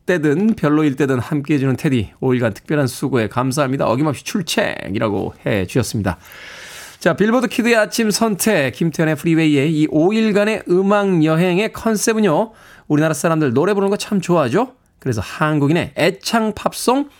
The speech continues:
백 선을 준비했습니다. 자, 본인의 애창곡이 있는지 확인도 해보면서 또 가족들과 만나면 명절 때 노래방에 가서 어떤 노래를 부를지 계획도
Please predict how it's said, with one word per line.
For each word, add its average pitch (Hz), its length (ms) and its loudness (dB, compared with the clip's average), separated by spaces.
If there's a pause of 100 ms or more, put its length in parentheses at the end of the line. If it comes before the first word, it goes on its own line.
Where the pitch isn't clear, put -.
(320)
백 123 220 -4
선을 - 440 0
준비했습니다. 120 600 0 (540)
자, 180 180 0
본인의 262 480 2
애창곡이 262 400 0
있는지 240 300 2
확인도 226 480 0
해보면서 180 1120 0
또 131 580 2
가족들과 139 380 0
만나면 139 640 2
명절 147 280 2
때 147 120 0
노래방에 185 340 0
가서 131 200 0
어떤 185 380 0
노래를 180 300 0
부를지 156 500 0
계획도 180 800 0